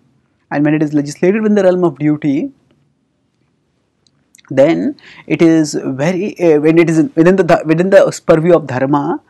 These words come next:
then it is fought in a very virtu-, righteous way, and it is fought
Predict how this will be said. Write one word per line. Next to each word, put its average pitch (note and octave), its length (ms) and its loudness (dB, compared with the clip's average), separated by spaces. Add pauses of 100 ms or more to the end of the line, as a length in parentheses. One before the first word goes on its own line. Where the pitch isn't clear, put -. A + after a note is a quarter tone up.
(380)
then F#3 460 0
it F3 140 -4
is E3+ 100 -6
fought F#3 320 -2
in G3+ 100 -2
a G3 60 -2
very G3 220 -4
virtu-, D#3+ 500 -4
righteous D#3+ 640 -4
way, E3+ 240 -12 (600)
and D3 180 -4
it D#3 40 0
is - 100 -12
fought G#3+ 320 -6